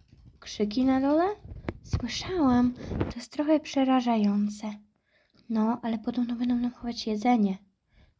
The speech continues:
No, nie mogę się doczekać. Dzisiaj nic nie jadłam, jak wszyscy.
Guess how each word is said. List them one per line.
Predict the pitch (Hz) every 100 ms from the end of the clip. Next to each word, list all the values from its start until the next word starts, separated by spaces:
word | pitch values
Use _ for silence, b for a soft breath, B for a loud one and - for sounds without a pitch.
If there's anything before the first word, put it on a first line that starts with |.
| _ _
No, | 233 214 214
nie | 208 208
mogę | 208 202
się | 208 196
doczekać. | 202 - 190 202
Dzisiaj | - 208 214
nic | 240 269 269 -
nie | 254 240
jadłam, | 208 196 196 190 202 - _ _
jak | 202 196 202
wszyscy. | - - 220 208 202